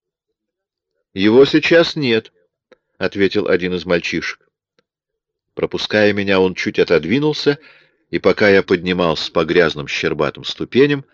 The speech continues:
дети смотрели мне вслед. Парадная дверь была приоткрыта. Толкнув ее, я оказался в голом неряшливом вестибюле. На перевернутом ящике,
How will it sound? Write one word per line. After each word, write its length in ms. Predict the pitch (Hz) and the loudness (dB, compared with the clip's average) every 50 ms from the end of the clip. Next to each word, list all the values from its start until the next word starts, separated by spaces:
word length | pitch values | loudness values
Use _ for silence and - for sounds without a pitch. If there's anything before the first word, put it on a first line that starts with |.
| _ _ _ _ _ _ _ | _ _ _ _ _ _ _
дети 360 | 76 71 73 87 101 113 135 | -16 -4 0 0 0 0 -2
смотрели 580 | 123 - - 110 101 92 - - 76 80 87 98 | -6 -6 -4 -4 -6 -6 -2 -2 -2 -2 -2 -2
мне 280 | 92 78 65 69 73 76 | -8 -8 -8 -8 -8 -8
вслед. 600 | - - - - 82 71 62 - _ - _ _ _ _ _ _ _ _ _ _ _ _ _ _ _ _ _ 320 330 _ 494 _ _ _ _ _ _ _ _ _ _ _ _ _ _ _ _ | -6 -8 -8 -8 -6 -8 -10 -10 _ -20 _ _ _ _ _ _ _ _ _ _ _ _ _ _ _ _ _ _ _ _ _ _ _ _ _ _ _ _ _ _ _ _ _ _ _ _ _
Парадная 420 | - 82 110 135 151 151 160 156 143 | -4 0 2 2 2 4 4 4 6
дверь 220 | 139 160 180 180 | 6 6 6 8
была 240 | 147 147 135 147 156 | 8 6 6 6 4
приоткрыта. 800 | - 156 165 170 156 - - - 82 78 73 - 78 71 67 _ _ _ _ _ _ _ _ _ _ _ _ _ _ _ _ _ _ _ _ | 2 0 0 0 0 -2 -4 -4 -2 -2 -4 -4 -8 -12 -12 _ _ _ _ _ _ _ _ _ _ _ _ _ _ _ _ _ _ _ _
Толкнув 520 | - 90 87 85 - 107 135 185 180 - 135 | -4 -2 -2 -2 0 0 2 2 2 2 -2
ее, 240 | 107 85 76 67 69 | -2 -2 0 -2 -2
я 180 | 76 98 127 | 0 0 0
оказался 580 | 135 - 120 98 87 113 110 110 - - - 82 | 0 0 -2 -2 0 0 -2 0 -2 -4 -6 -6
в 100 | 62 64 | -6 -6
голом 420 | 64 76 101 143 151 151 147 147 _ - _ - _ _ _ - | 0 2 4 4 4 2 -2 -6 _ -20 _ -20 _ _ _ -8
неряшливом 720 | 80 78 73 76 98 127 123 - - 117 110 113 113 104 | -4 -2 0 0 0 0 -2 -4 -6 -6 -4 -4 -6 -6
вестибюле. 680 | - 87 90 - - - 104 87 73 67 64 62 62 - _ _ _ _ _ _ _ _ _ _ _ _ _ _ _ _ _ _ _ _ _ _ _ _ _ _ _ _ | -8 -10 -10 -10 -10 -10 -10 -8 -8 -8 -8 -8 -10 -14 _ _ _ _ _ _ _ _ _ _ _ _ _ _ _ _ _ _ _ _ _ _ _ _ _ _ _ _
На 120 | 98 95 | -8 -4
перевернутом 640 | - 120 117 117 117 123 120 113 110 104 - 104 101 | 0 2 4 6 6 6 4 4 2 0 -2 -2 0
ящике, 580 | 101 110 127 135 120 - - - - - - | 2 2 2 2 0 -4 -8 -6 -6 -8 -8